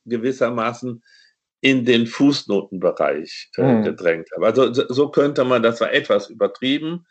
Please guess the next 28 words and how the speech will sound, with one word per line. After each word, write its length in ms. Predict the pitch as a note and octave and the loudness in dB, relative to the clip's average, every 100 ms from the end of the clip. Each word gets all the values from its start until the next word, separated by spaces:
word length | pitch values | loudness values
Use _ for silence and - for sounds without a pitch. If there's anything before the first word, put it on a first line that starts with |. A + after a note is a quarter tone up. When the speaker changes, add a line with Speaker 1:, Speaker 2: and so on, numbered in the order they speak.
| _ | _
Speaker 1:
zwar 280 | - C3 G#2+ | -2 0 2
aber 340 | B2 A#2 A2 - _ _ | 2 2 0 -6 _ _
tendenziell 720 | C#3 D3 C3+ B2 A#2+ A#2 A#2+ | 0 2 2 0 2 2 2
sagen, 400 | A#2+ A#2+ C3 C3+ _ _ | 2 2 0 -6 _ _
dass 180 | A#2 B2+ | -2 0
ich 220 | A#2 - _ _ _ | -4 -8 _ _ _
vieles 440 | - D#3 D#3 D3+ | -10 -6 -4 -4
von 200 | B2 G#2 | -6 -2
dem, 300 | A#2+ C3+ C3 | 0 0 0
was 160 | A#2 A#2 | -4 -2
du 140 | G#2+ | -4
angesprochen 600 | A#2+ C3 C3 - B2 B2+ | -2 -4 -4 -2 -2 0
hast, 200 | A#2+ - | -4 -2
durchaus, 880 | B2 C#3 - A2 B2+ C#3+ D3+ - _ _ _ - | -2 -2 -2 2 4 4 0 -4 _ _ _ -4
klar, 440 | G2+ A2+ B2+ A2+ | 0 0 0 -2
hab 200 | G#2 B2+ | -2 -2
ich, 240 | A#2+ - - | -6 -8 -8
ähm, 340 | A#2 G#2+ G2 - _ _ _ _ - _ _ | -4 -4 -6 -14 _ _ _ _ -20 _ _
hab 160 | A#2 B2 | -2 2
ich 60 | |
auch 220 | G#2+ C3 C3 | 4 2 2
gehört, 600 | B2 A#2 C3 C#3+ C#3 - | 4 6 6 4 0 -8
nehme 220 | G#2+ C#3 | -6 -4
ich 120 | C3 | -2
auch, 340 | F#2+ A2 G#2+ - | 0 0 -2 -6
äh, 340 | G#2+ A2 F2 | -2 -2 -4
zur 260 | - - A2 | -8 -8 -4
Kenntnis, 520 | B2 C3 C#3+ D3 - | -2 -2 -6 -8 -10